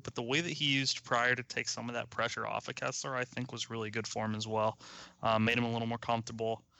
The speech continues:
um, and admittedly, Pryor was pretty damn effective. Um, not necessarily throwing the ball, but just kinda doing everything. Um,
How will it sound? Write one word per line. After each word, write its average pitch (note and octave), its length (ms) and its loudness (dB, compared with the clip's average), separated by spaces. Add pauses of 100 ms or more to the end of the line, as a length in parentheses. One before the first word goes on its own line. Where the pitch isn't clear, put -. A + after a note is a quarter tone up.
(460)
um, G2+ 540 0 (280)
and A2+ 320 0 (180)
admittedly, A2 480 -2
Pryor A2 320 2
was G#2+ 120 -8
pretty A#2 260 -6
damn G#2 160 -2
effective. G#2+ 560 -2 (400)
Um, G#2 400 2
not A#2 140 4
necessarily A#2+ 360 6
throwing B2 380 2
the G#2 80 -2
ball, A2 200 0
but A2 140 -4
just - 180 0
kinda A2 160 2
doing G#2+ 280 -2
everything. A2 480 -4 (500)
Um, G2+ 540 0